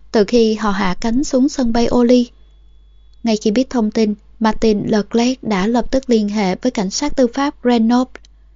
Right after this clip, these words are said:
Không ghé qua trụ sở ở số ba mươi sáu, Sacco lấy xe của anh từ bãi đổ xe sân bay, rồi chất xong hành lý vào cốp.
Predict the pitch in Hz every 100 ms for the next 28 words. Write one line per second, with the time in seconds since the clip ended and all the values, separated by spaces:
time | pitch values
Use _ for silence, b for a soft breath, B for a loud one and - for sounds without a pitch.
0 | - - - - - - - - - 233
1 | 202 214 254 262 220 196 196 180 - 175
2 | 175 - 185 240 233 220 214 208 220 226
3 | 311 - - - - 294 277 247 254 285
4 | - 240 226 214 - 226 214 214 190 185
5 | 220 208 - 247 254 233 240 240 233 b
6 | - - 208 185 - - - - - 269
7 | - 240 208 208 190 202 240 233 185 254
8 | 277